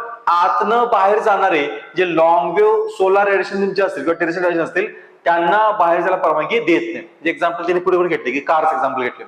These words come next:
समजा आपण कार काय केली की बराच काळ उन्हात उभी केली, तर काय होतं, तर आतला जो भाग आहे कारचा, तो प्रचंड गरम होतो. त्याचं कारण काय की ग्लास काय करते, ग्लास बाहेरची उष्णता आतमध्ये आ-, द्यायला अलाउड करते,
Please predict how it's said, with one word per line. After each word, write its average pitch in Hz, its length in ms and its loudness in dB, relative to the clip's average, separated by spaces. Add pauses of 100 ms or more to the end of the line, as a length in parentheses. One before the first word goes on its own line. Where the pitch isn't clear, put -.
(460)
समजा 180 200 0
आपण 202 220 0
कार 190 280 2
काय 196 160 0
केली 196 140 0
की 202 120 0
बराच 175 280 0
काळ 185 100 0
उन्हात 175 440 -2
उभी 151 160 0
केली, 151 180 -4
तर 139 100 -4
काय 180 180 2
होतं, 180 260 -2 (380)
तर - 400 2 (240)
आतला 160 460 2
जो 214 140 2
भाग 180 200 0
आहे 180 100 0
कारचा, 170 220 -2
तो 165 100 -4
प्रचंड 180 320 -4
गरम 151 340 -2
होतो. 117 180 -14
त्याचं - 340 -8
कारण 175 320 0
काय 214 140 2 (380)
की 196 440 -2 (160)
ग्लास 180 320 2
काय 214 120 2
करते, 202 280 0
ग्लास 185 340 2
बाहेरची 170 480 0
उष्णता 175 380 0
आतमध्ये 160 420 2
आ-, 156 60 4
द्यायला 151 360 0
अलाउड 147 180 2
करते, 151 520 -4